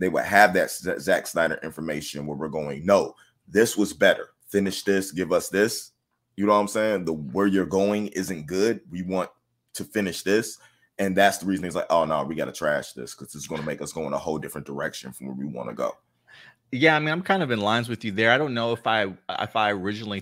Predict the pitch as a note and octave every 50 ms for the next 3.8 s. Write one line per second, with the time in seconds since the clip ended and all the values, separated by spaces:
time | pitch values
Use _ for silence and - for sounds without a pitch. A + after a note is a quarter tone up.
0 | - _ - G2 F#2+ G2 - - G2+ G2 F#2+ F2 - - F#2+ E2 E2+ E2+ E2+ -
1 | - G2 F#2+ G2 G#2 G#2+ G#2+ A#2 A#2+ B2 B2+ B2 - - - _ - G2+ F#2 F2+
2 | F2 E2 - _ _ - - _ _ - - G2 G#2+ - - A2 G2 - - -
3 | G#2 G#2 G2+ G2+ G2+ G2+ G2+ G2 F#2+ F#2+ F#2+ F#2 F#2 F#2+ F#2 E2+